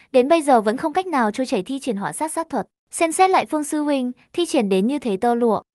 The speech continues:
loại trình độ này cao hơn chính mình nhiều lắm. Bất quá, chẳng biết tại sao, Tiêu Thanh nhìn đến Phương Trần thi triển hỏa sát sát thuật về sau, rõ ràng không có khoảng cách gần kiến thức đến Phương Trần là cụ thể như thế nào thi triển, nhưng trong đầu hắn cũng là không hiểu có một chút cảm ngộ.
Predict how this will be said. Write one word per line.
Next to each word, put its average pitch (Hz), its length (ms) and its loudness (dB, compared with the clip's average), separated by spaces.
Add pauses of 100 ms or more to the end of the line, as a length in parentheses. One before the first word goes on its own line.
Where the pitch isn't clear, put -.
(100)
loại 320 160 2
trình 285 220 -4
độ 277 140 2
này 226 240 2
cao 240 180 2
hơn 247 180 0
chính 208 220 -4
mình 269 180 -2
nhiều 208 180 0
lắm. 170 340 -2 (280)
Bất 349 200 2
quá, 202 360 2 (200)
chẳng 262 200 0
biết 370 160 0
tại 254 160 0
sao, 285 380 2 (160)
Tiêu 330 120 -2
Thanh 302 200 -2
nhìn 269 180 0
đến 196 140 0
Phương 302 200 -6
Trần 247 220 0
thi 285 140 -4
triển 240 180 -4
hỏa 185 180 -4
sát 311 200 -6
sát 359 180 -4
thuật 285 180 -4
về 208 120 -2
sau, 220 460 -2 (240)
rõ 294 220 6
ràng 311 200 2
không 285 180 -2
có 233 100 4
khoảng 226 220 2
cách 320 180 0
gần 247 180 0
kiến 202 200 0
thức 370 180 -4
đến 214 160 0
Phương 294 180 -8
Trần 247 220 0
là 190 100 2
cụ - 180 -4
thể 214 200 -2
như 254 140 -2
thế 226 140 -2
nào 254 200 0
thi 254 160 -6
triển, 202 280 -4 (320)
nhưng 370 120 -6
trong 349 160 0
đầu 277 140 6
hắn 208 260 0
cũng 233 140 -4
là 311 120 4
không 302 180 -6
hiểu 269 180 2
có 170 120 -2
một 247 180 -2
chút 381 160 -4
cảm 190 200 0
ngộ. 214 240 -2